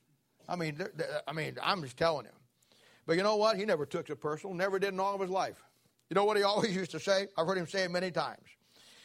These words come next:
He'd say, "You know what? Every time somebody attacks me, God just gives me another ministry or another blessing." He says, "I don't wish they'd stop it because they're bothering me.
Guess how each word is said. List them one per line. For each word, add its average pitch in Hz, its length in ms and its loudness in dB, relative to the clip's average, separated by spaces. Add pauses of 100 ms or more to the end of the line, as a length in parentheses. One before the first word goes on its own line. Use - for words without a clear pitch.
(240)
He'd 196 200 0
say, 202 200 2
"You 185 100 2
know 202 140 4
what? 208 180 4
Every 196 200 2
time 190 300 0
somebody 185 380 2
attacks 170 440 0
me, 147 240 -2 (380)
God 160 240 2
just 147 200 -4
gives 151 180 -4
me 147 140 -6
another 147 300 -2
ministry 160 480 -6
or 147 60 -6
another 139 240 -2
blessing." 107 420 -8 (1700)
He 160 80 -4
says, 147 180 -2
"I 175 140 2
don't 180 180 -2
wish 160 160 -4
they'd 156 220 -2
stop 160 340 -2
it 143 80 -4
because 156 320 -2
they're 139 120 -2
bothering 151 400 -2
me. 151 120 -6